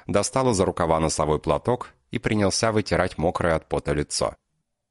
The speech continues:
В этот момент Джокер и скомандовал начать стрельбу. На какие-то секунды Костыль замешкался, натягивая перчатку.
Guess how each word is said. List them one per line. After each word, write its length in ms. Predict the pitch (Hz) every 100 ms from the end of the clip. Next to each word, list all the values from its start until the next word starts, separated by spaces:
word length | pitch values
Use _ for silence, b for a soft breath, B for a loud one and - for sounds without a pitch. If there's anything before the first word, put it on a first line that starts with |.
| _ _
В 200 | - 92
этот 280 | 127 127 117
момент 540 | 101 98 117 123 120 -
Джокер 460 | 110 123 117 120
и 60 | 110
скомандовал 720 | - 131 120 85 78 78 78
начать 400 | 78 90 - 76
стрельбу. 560 | - - 80 71 71 - _ _ _ _ _ _ _ _ -
На 160 | 80
какие-то 500 | 82 98 - 90 90
секунды 520 | - 92 - 117 80
Костыль 400 | 76 82 - 117
замешкался, 760 | 90 92 110 110 - 78 73 82
натягивая 560 | 87 - 87 76 78
перчатку. 640 | 80 85 - 78 - - -